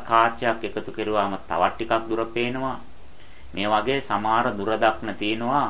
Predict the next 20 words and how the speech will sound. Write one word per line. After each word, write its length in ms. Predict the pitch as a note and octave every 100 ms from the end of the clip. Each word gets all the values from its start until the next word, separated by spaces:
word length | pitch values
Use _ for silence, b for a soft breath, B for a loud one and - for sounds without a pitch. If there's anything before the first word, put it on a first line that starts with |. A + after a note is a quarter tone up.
| G2 -
ඒ 160 | A2
බටය 400 | F#2+ F2+ - A#2 C3 C#3 F#2+ - - - - - - - - - - -
අඩි 280 | - A2+ C3
අටක් 340 | A2 - C3 -
දහයක් 400 | A2 G2+ B2 C3+ -
විතර 240 | A#2+ G2+
දිගයි. 360 | F2 F2 E2+ D2 - - - - - - - - - - - - - - - - - -
එහෙනම් 300 | - F#2+ A2
මේ 140 | A2+ G2
ආකාශයේ 720 | F2 G2+ A#2 A#2+ A#2+ C3 A2
තරු 220 | G2+ G2+ A2
ගවේෂණය 640 | A2+ A#2 A2+ A#2 A#2 A2+
කරන 360 | A2+ A2 A#2+ B2 G#2+ F2+ - -
ඒ 180 | G2+
දුරදක්නේම 680 | G2 G#2 A2 A2 A2 A2+ G#2 F2+
බැලුවාම 500 | F2+ G2+ A2 A2 B2+ C#3 G2+ F#2 - - - - - - -
අඩි 200 | A2 B2
විසිපහක් 520 | G2+ A#2+ - C#3 C3+
විතර 220 | A2 G#2
දිගයි. 360 | E2+ D#2 D#2